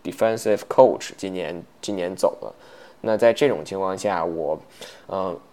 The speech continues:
没有找新闻说这个 Mike Vrabel 有没有新，新找来一个进攻的，呃，防守的协调员。如果并没有这么一个特别指认的这么一个的话，有可能就是 Mike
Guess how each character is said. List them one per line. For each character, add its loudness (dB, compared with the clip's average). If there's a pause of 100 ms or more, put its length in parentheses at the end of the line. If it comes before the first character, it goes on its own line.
(120)
没 -2
有 6
找 4
新 -4
闻 -2
说 4
这 2
个 0
Mike -4
Vrabel 4 (220)
有 -4
没 -2
有 0 (160)
新， -4
新 -2
找 4
来 -2
一 -2
个 0
进 -4
攻 -8
的， -2
呃， 0 (160)
防 0
守 4
的 -4
协 -6
调 -4
员。 -4 (380)
如 2
果 4
并 -4
没 -2
有 0
这 -2
么 -6
一 -8
个 0 (220)
特 4
别 0
指 -10
认 0
的 -4
这 -4
么 -6
一 -10
个 -4
的 -4
话， -4
有 -2
可 -6
能 -12
就 -4
是 -8
Mike -6